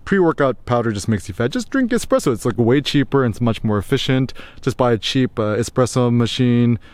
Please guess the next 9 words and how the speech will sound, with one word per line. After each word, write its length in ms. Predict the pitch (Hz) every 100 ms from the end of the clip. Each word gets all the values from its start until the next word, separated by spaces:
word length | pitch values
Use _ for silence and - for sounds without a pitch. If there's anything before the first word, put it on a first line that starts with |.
| - - -
Just 180 | 139 -
get 160 | 123
used 560 | 110 113 120 120 117 117
Amazon, 600 | 113 110 104 113 110 107
um, 400 | 101 98 95 95
open 320 | 123 - 117
box 480 | 110 113 - - - -
thingy. 400 | 135 131 131 135 - - - - - 110
Uh, 460 | 104 98 98 92